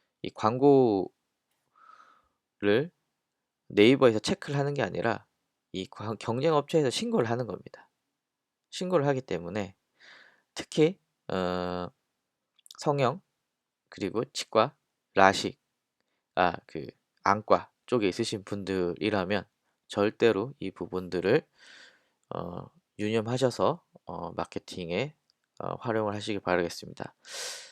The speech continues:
정리하면, 음, 병원 마케팅 지금 되게 빡세졌고요.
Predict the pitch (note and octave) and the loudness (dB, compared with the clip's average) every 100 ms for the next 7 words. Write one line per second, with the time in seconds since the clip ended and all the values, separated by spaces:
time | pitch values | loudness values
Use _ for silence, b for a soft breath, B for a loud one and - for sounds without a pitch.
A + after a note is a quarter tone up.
0 | B _ A#2 A2+ A#2 G#2 G2 C3 E3 _ | B _ -2 0 4 4 4 0 -2 _
1 | _ _ _ _ F2 F2 - G2 G2 F#2 | _ _ _ _ -12 -12 -4 -2 0 -2
2 | - - - A2+ C#3+ _ _ - G2+ G#2 | -4 -12 -8 -8 -10 _ _ -10 -8 -8
3 | - G2 A#2 - C#3 B2 F2 - F2+ B2+ | -2 0 2 2 2 0 0 -2 -4 -4